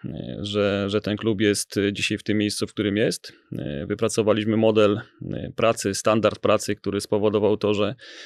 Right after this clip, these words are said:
do Śląska chcą przychodzić i inwestorzy, do Śląska chcą przychodzić też piłkarze,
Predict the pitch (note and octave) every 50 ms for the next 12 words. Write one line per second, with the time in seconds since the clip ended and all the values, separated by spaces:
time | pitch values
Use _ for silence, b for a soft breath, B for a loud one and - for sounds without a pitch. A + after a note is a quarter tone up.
0 | B B B B B - - - - - G#2+ G#2 - - G#2+ G2+ - G#2 G#2 -
1 | - - - G#2+ G2 G#2+ G2+ - - - - A#2+ C3 B2 A2+ G#2+ G#2+ G2+ - -
2 | F2+ G2 F2+ F#2 F#2+ G2+ F#2 E2+ - - G2+ G#2 - - G2+ - - G#2+ G2+ -
3 | A2 - G#2+ G#2+ G#2+ G#2+ G#2+ G#2 - A2 G2+ - - G#2 F#2+ - - A#2 G#2+ -
4 | - G2+ G2+ F2+ G2